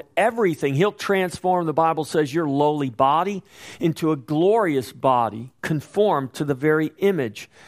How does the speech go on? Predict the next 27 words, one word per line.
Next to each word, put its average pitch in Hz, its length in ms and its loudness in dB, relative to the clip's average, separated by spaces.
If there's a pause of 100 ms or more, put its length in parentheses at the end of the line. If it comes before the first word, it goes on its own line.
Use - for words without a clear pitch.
(160)
of 151 140 0
the 147 80 -2
Son 160 300 0
of 143 120 -6
Glory. 165 560 -2 (540)
So 180 180 0
Christ, 202 760 2
the 151 100 -2
true 220 400 -2
Israel, 135 580 2
left 175 320 2
his 170 220 -2
home 113 540 -2 (380)
to 147 100 -4
go 180 280 2
to 165 220 -2
a 143 40 -2
foreign 180 460 0
land 151 420 -2
to 139 60 -10
bring 160 320 0
about 143 300 0
a - 20 -6
great 147 400 -2
salvation 143 920 -2
and 143 120 -2
establish 139 1000 -2